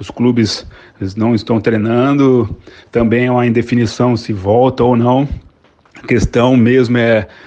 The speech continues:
é complicada, porque vários clubes dependem desse campeonato, né, pra sobrevivência, né, pra questão financeira, e todos os clubes pararam e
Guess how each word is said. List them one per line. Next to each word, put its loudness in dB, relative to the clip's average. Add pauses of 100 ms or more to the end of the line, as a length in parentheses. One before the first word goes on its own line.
(240)
é -2 (260)
complicada, -2
porque 0 (480)
vários 0
clubes 2
dependem 0 (360)
desse -2 (220)
campeonato, -2
né, -2 (240)
pra 0
sobrevivência, -2
né, -2
pra -8
questão -6
financeira, -2 (460)
e -4
todos -2
os 0
clubes -2
pararam 0 (180)
e -6